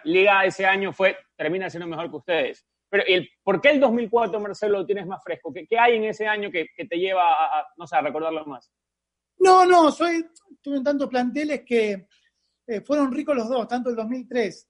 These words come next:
Speaker 2: a nivel plantel, ¿no? Como el dos mil cuatro, Barcelona hizo un plantel extraordinario de grandes jugadores,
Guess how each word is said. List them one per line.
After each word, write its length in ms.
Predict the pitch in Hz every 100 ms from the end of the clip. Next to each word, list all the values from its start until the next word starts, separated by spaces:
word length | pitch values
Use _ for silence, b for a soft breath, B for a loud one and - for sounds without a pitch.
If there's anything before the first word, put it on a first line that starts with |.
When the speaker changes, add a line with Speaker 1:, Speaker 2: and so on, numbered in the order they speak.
| _
Speaker 2:
a 60 |
nivel 240 | 175 208 226
plantel, 380 | 220 214 196 170
¿no? 320 | 208 262 277 _
Como 220 | 196 196
el 60 | 196
dos 100 | 214
mil 180 | 254 -
cuatro, 460 | 262 247 240 233 240
Barcelona 540 | 196 190 208 220 226
hizo 200 | 226 220
un 60 | 196
plantel 520 | 196 196 220 208 185 -
extraordinario 720 | 185 196 180 190 233 214 180
de 80 | 170
grandes 280 | 190 208 185
jugadores, 580 | 170 185 220 196 185